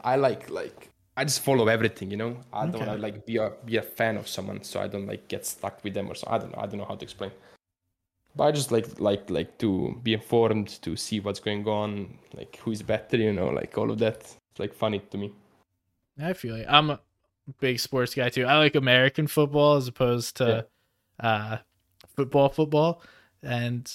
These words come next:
Speaker 2: yeah, it, it's been a big part of my life, just enjoying it. And I think that's same, same thing you said, why I can and have kinda transferred things a-, as part of that side into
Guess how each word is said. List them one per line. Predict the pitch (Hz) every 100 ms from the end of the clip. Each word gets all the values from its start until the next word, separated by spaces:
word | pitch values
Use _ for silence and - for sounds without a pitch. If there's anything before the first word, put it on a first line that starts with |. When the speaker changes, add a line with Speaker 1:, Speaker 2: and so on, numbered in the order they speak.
| -
Speaker 2:
yeah, | 139 131 120
it, | 143 135 -
it's | 143 131
been | - 143 139 139 147
a | 139
big | 139 139 131
part | - 139 135
of |
my | 135 127
life, | 123 123 120
just | - 120 -
enjoying | 123 131 127 123 123
it. | 113 110
And | 120
I | 127
think | 151 147
that's | 143 131 - - - - - - -
same, | - 139 135 131 - _
same | - 175 175
thing | 175 143
you | 135 135
said, | - 117 107 113 _ _ _ _
why | 123 131 131 131
I |
can | 127 - 127 127 123 127 135 _ _ _ _ _
and | 135 127 120 120 117 - _
have | - 131 123 -
kinda | 143 123
transferred | - - 127 123 - 127 123
things | 123 120 120 120 - - _
a-, | 120 - -
as | 123
part | - 139 117
of | 113
that | 123 135 135 -
side | 165 151 170 180 - - - _ -
into | 135 139 139 - 135 131 127 123